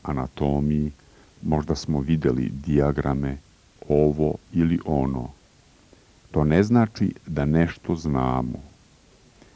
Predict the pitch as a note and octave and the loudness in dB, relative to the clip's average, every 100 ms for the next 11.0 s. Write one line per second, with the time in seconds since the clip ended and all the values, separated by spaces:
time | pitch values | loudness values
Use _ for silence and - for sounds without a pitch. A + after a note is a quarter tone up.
0 | _ - C#2+ C#2+ D#2+ F#2 G2+ G2+ G2 F#2 | _ -8 -2 2 4 4 4 6 4 0
1 | - E2 C#2+ D2 C#2 D#2 F2+ - D2 - | -4 -2 0 0 4 4 4 2 -6 -8
2 | - F#2+ G#2+ - C2 B1 - _ _ _ | 0 2 0 -2 -10 -12 -14 _ _ _
3 | _ _ _ _ _ - - - - D2+ | _ _ _ _ _ -20 -20 -20 -2 0
4 | C#2+ - F#2 F2+ - A#2+ B2+ - C#2 B1+ | 0 0 0 0 2 2 2 0 -2 -2
5 | - - C2+ C#2+ C#2 - C2 - - - | -6 -8 -4 -6 -6 -6 -6 -6 -8 -12
6 | - _ _ - _ - - - - - | -16 _ _ -20 _ -20 -20 -20 -20 -6
7 | C#2 C#2 C2 - D#2 D2 - F2+ F2+ F2+ | -2 -2 -4 0 0 0 0 2 2 2
8 | F2 E2+ F2 F2 F2 - _ - F#2 G#2 | 0 0 0 -2 -6 -16 _ -10 2 4
9 | A2 G2+ - A#2 - A#2 E2+ E2 E2+ D#2 | 6 4 0 -2 0 0 2 2 2 0
10 | - - - D#2 D2+ - C#2 C2 G2 | -4 -12 -4 -2 -2 -2 -4 -4 -6